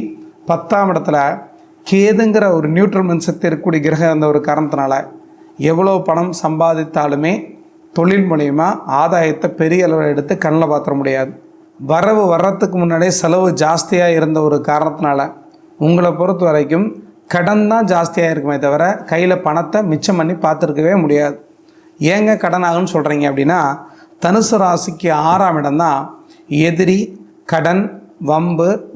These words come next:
வழக்கு, பிரச்சனையை உருவாக்கக்கூடிய ஸ்தானம். அந்த இடத்துல குரு இருந்தால், அது ஒரு இயற்கை சுபரா இருக்கிறனால அந்த இடத்த வளர்த்துவார். எதிரி, கடன், வம்பு, வழக்கு, பிரச்சனை இதெல்லாம் மறைமுகமா வளர்ந்தாலும்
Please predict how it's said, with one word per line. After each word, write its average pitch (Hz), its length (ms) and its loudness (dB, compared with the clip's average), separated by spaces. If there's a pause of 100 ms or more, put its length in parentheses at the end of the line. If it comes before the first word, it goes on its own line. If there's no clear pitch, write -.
(120)
வழக்கு, 180 460 0 (280)
பிரச்சனையை 165 640 0
உருவாக்கக்கூடிய 170 680 0 (120)
ஸ்தானம். 143 420 -2 (1040)
அந்த 196 220 4
இடத்துல 185 280 0 (1000)
குரு 226 180 6 (100)
இருந்தால், 151 460 0 (500)
அது 156 200 0
ஒரு 143 60 2 (100)
இயற்கை 196 300 0 (120)
சுபரா 165 260 2 (100)
இருக்கிறனால 147 480 0 (560)
அந்த 151 180 2
இடத்த 160 280 -2
வளர்த்துவார். 156 520 0 (960)
எதிரி, 185 300 2 (180)
கடன், 170 260 0 (120)
வம்பு, 165 260 2 (120)
வழக்கு, 160 360 0
பிரச்சனை 151 380 -2 (120)
இதெல்லாம் 151 460 2
மறைமுகமா 165 600 0
வளர்ந்தாலும் 147 540 0